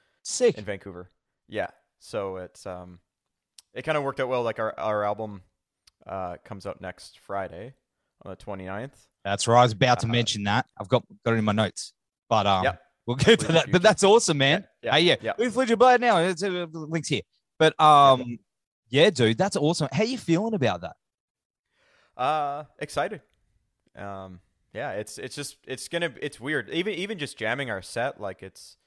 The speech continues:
Speaker 2: um, we're, we're, like, putting in some of the new songs and stuff just to, you know, have that in our,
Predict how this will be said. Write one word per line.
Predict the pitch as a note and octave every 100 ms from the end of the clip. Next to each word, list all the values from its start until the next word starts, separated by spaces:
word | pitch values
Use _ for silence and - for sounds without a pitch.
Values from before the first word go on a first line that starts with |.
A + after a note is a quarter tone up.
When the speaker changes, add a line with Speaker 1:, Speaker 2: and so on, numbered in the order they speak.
| _ _ _ _
Speaker 2:
um, | F2 F2+ F2+
we're, | A2 B2 A2+
we're, | C3 B2
like, | A2+ A2+
putting | - B2
in | A2+ G#2+ G2
some | - A#2
of | G2+
the |
new | G2+ G2+
songs | - F#2 F#2+ G#2
and | G2
stuff | F2+ F#2 F2+
just | - F#2+ -
to, | F2+ F2+ F2+ _ _ _ -
you | G2
know, | F2+ - _ _ _ _ _ _ _ _
have | A2+ G2
that | F#2 F#2 G#2
in | G2+ F#2+
our, | F2+ F2